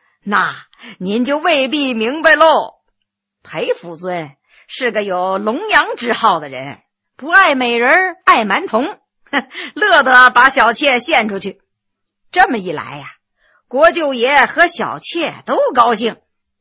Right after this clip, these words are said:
把国舅爷打发满意了，那国舅自然就把和田便宜卖给大家喽。<laughs> 这样一来，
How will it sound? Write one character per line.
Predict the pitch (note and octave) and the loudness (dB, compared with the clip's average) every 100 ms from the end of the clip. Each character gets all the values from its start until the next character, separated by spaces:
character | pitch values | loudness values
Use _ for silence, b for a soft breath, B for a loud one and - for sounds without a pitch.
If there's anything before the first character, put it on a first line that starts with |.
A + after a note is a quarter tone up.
| b b | b b
把 | - C4+ | -2 -2
国 | C4 D#4 G#4+ | 0 0 0
舅 | G#4 | 0
爷 | F4 F#4 G#4+ | 0 0 2
打 | C4+ C4 | 4 6
发 | D4 E4+ | 4 4
满 | C4+ C4+ | 4 2
意 | E4 D#4 | -2 2
了， | C#4 C4 B3+ - _ _ _ _ _ _ | 6 8 6 2 _ _ _ _ _ _
那 | A#3 G#3 | -4 -2
国 | G3 B3 | -2 -4
舅 | C4+ C#4 C4 A#3+ - _ _ | 0 2 4 2 -2 _ _
自 | G4+ E4+ | -8 2
然 | C#4+ D4+ F4 | 4 4 2
就 | E4 B3+ | -2 2
把 | F#3+ | 0
和 | - E3 C4+ | 0 -6 -6
田 | - G3 A3 A3+ b b | -4 -6 -4 -4 b b
便 | - - G3 A#3+ C#5+ C#5 | -16 -8 -6 -6 -6 -8
宜 | E4+ | -2
卖 | F4 D#4 | 0 0
给 | A#3+ A#3 | -2 0
大 | C4 | 0
家 | C#4 D4 | 2 2
喽。 | D4 D#4 E4+ _ _ _ | 2 -4 -10 _ _ _
<laughs> | B3 A3 F4 C4 | -6 -6 -10 -4
这 | C#4+ A#3+ | 0 2
样 | G#3+ G#3+ | 0 -2
一 | G3+ | -2
来， | F#3 G3+ G3 | 0 0 0